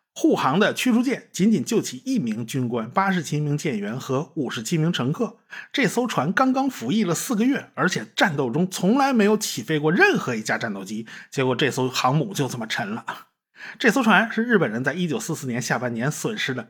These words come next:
第九艘航空母舰了。相比起来呢，美国人在这一年满打满算也只失去了一艘轻型航母普林斯顿号和两艘护航航空母舰，损失就小太多了。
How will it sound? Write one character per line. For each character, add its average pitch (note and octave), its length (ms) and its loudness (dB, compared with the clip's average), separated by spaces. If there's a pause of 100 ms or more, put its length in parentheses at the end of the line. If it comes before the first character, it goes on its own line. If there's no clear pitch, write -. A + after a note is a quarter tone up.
第 B3+ 160 0
九 - 260 -4 (100)
艘 F3+ 200 0
航 B2 160 -6
空 C3+ 220 -4
母 A#2 80 -12
舰 A#2+ 160 -6
了。 - 200 -12 (640)
相 B3 220 6
比 B3+ 100 4
起 A3 120 4
来 E3 160 6
呢， F#3+ 240 2 (160)
美 C3 120 0
国 C#3 140 4
人 D#3+ 140 4
在 E3 120 4
这 C#3 160 -2
一 D3 120 0
年 B2 280 -2
满 C3 200 0
打 F3 100 4
满 C#3 180 -4
算 C#3 300 -2 (220)
也 B2+ 120 -4
只 G3 160 -6
失 - 240 -2
去 D3+ 180 -2
了 G#3+ 120 -6
一 A3+ 100 0
艘 F3 220 -2
轻 A3 260 2
型 E3+ 160 2
航 C#3 200 -6
母 B2 120 -4
普 A#2+ 160 -8
林 A2 140 -4
斯 F#3 120 -2
顿 D#3 180 0
号 A#2+ 200 -6 (140)
和 D#3+ 120 -2
两 G#2+ 220 -2
艘 B2 220 -6
护 F#3 240 -2
航 - 220 -8
航 A2 200 -8
空 B2 140 -4
母 G2 140 -8
舰， A2 180 -10 (160)
损 G2+ 220 -8
失 C3 120 -6
就 B2+ 80 -4
小 - 300 -8
太 C#3 300 0
多 F2+ 200 -12
了。 - 60 -18